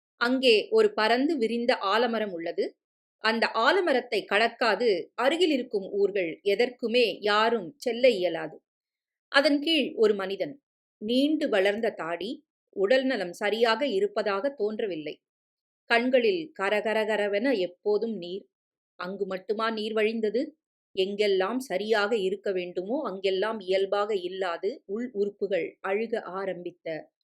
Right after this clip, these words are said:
உயிரோடு உள்ள மனித பிண்டமாக இருந்த அந்த மனிதனை கண்டோர் எல்லாம் ஏசி ஓரமாய் போவார்கள். அந்த ஊருக்கு ஒரு நாள் ஒரு குடும்பம் மாற்றலில் தெலுங்கானாவில் இருந்து வந்தனர்.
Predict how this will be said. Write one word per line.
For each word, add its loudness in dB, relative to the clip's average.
உயிரோடு 4
உள்ள 0
மனித 4
பிண்டமாக -4
இருந்த -2
அந்த -4
மனிதனை -4
கண்டோர் 2
எல்லாம் -2
ஏசி 0
ஓரமாய் 2
போவார்கள். -4
அந்த 4
ஊருக்கு 4
ஒரு 4
நாள் -2
ஒரு 2
குடும்பம் -4
மாற்றலில் -4
தெலுங்கானாவில் -2
இருந்து -6
வந்தனர். -8